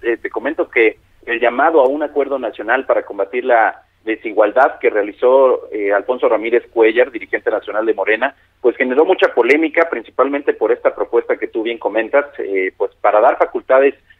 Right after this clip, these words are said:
constitucionales al inegi, eh, pues en aras de medir no solo los ingresos de los mexicanos, sino también los bienes inmobiliarios y financieros. Eh,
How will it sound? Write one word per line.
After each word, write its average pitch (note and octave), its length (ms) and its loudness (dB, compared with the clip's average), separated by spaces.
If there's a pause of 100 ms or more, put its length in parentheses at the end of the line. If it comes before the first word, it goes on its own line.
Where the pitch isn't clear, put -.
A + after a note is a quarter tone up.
(140)
constitucionales A#2+ 840 0
al G#2+ 120 2
inegi, B2 600 -6
eh, F#2+ 640 0
pues G2 180 -2
en G2 140 -2
aras C3+ 260 4
de A#2 80 2
medir G#2+ 380 -2
no C3 140 0
solo C3+ 240 4
los A2+ 200 2
ingresos G#2 400 0
de G#2+ 80 -2
los F#2 160 -8
mexicanos, B2+ 540 -4 (340)
sino G#2+ 220 -6
también A2+ 340 0
los B2+ 180 2
bienes B2+ 360 -6
inmobiliarios G#2 600 0
y G2 80 -16
financieros. G#2+ 800 0 (280)
Eh, - 340 2